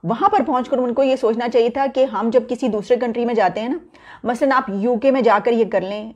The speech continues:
आप यूरोपियन कंट्रीज में जाकर ये कर लें, आप ऑस्ट्रेलिया में जाकर ये कर लें, आप न्यूजीलैंड में जाकर ये कीजिए। वो ऐसे, अ, फ्री कंट्रीज हैं, इतनी फ्रीडम देते हैं ना सिर्फ अपने लोगों को बल्कि हमको भी, जिन पे हम उनको बड़े क्रिटिसाइज भी करते हैं ना,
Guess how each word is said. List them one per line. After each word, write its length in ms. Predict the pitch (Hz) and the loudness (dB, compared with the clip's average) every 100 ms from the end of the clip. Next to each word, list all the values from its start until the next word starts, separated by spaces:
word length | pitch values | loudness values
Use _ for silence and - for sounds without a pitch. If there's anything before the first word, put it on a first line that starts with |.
| - | 2
आप 340 | 196 208 - - | 4 4 0 0
यूरोपियन 420 | 220 214 262 247 | 2 2 0 -2
कंट्रीज 320 | 233 208 247 | -2 -2 0
में 80 | 277 | 2
जाकर 260 | 226 208 190 | 0 0 0
ये 100 | 214 | -2
कर 180 | 208 180 | -2 -4
लें, 140 | 196 | -4
आप 180 | 214 208 | -6 -2
ऑस्ट्रेलिया 440 | 220 220 247 247 | -4 0 0 0
में 80 | 247 | 0
जाकर 240 | 226 214 214 | 0 0 -2
ये 60 | |
कर 140 | 208 196 | -2 -4
लें, 60 | |
आप 140 | 214 220 | -4 -2
न्यूजीलैंड 400 | 226 233 240 233 | -2 0 -2 -2
में 60 | 226 | 0
जाकर 260 | 196 180 208 | 0 0 -2
ये 80 | |
कीजिए। 380 | 208 190 180 233 233 - - - - | -2 -4 0 0 -2 -20 -20 -20 -6
वो 520 | 196 311 330 311 - _ _ _ - | 2 4 6 4 0 _ _ _ -6
ऐसे, 440 | 220 240 - 311 294 | -4 -2 0 2 2
अ, 480 | - - 208 302 | 0 0 4 4
फ्री 320 | 302 - 285 320 | 0 -4 -2 0
कंट्रीज 480 | 302 262 233 214 | -2 -2 -2 -2
हैं, 220 | 214 208 - | -6 -12 -10
इतनी 320 | - 269 269 | -6 0 0
फ्रीडम 400 | 233 233 240 277 | 0 -2 2 4
देते 260 | 277 233 226 | 4 2 0
हैं 180 | 220 214 | -6 -6
ना 120 | 226 | -6
सिर्फ 240 | 233 247 247 | -4 -4 -4
अपने 200 | 226 247 | -2 0
लोगों 260 | 226 208 220 | 0 -2 -4
को 100 | 233 | -2
बल्कि 600 | 202 196 226 190 - - | -2 0 -2 -2 -10 -8
हमको 260 | 226 240 254 | -4 2 2
भी, 180 | 208 220 - - - | 2 -8 -18 -12 -2
जिन 140 | 277 | 0
पे 80 | 359 | 2
हम 220 | 330 320 | 0 0
उनको 240 | 240 233 | 0 2
बड़े 280 | 233 226 226 | 2 4 4
क्रिटिसाइज 520 | 196 214 226 220 196 165 | 2 -2 -4 -2 -4 -4
भी 80 | |
करते 280 | 196 165 - | -6 -6 -8
हैं 80 | 233 | -10
ना, 120 | - | -10